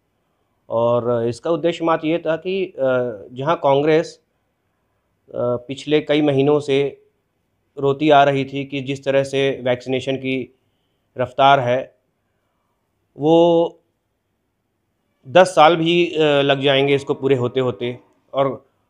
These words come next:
पूरे तो डोज होते होते कई और साल लग जाएंगे, कुछ करोड़ हो, अ, डोज भी नहीं दे पाएंगे ये पाँच साल,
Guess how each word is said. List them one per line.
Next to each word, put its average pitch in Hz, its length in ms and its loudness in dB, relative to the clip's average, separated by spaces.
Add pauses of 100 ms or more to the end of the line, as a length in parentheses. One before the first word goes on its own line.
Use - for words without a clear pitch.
(440)
पूरे 190 340 6
तो 190 200 2
डोज 175 280 0
होते 151 200 -2
होते 175 340 0
कई 156 300 -4
और 175 180 4
साल 160 160 2
लग 147 140 2
जाएंगे, 165 240 2
कुछ 175 180 -4
करोड़ 170 300 4
हो, 143 160 -2
अ, 143 280 0
डोज 151 260 2
भी 160 120 0
नहीं 156 160 4
दे 143 100 4
पाएंगे 135 300 0
ये 131 140 2
पाँच 131 260 -4
साल, 123 200 -4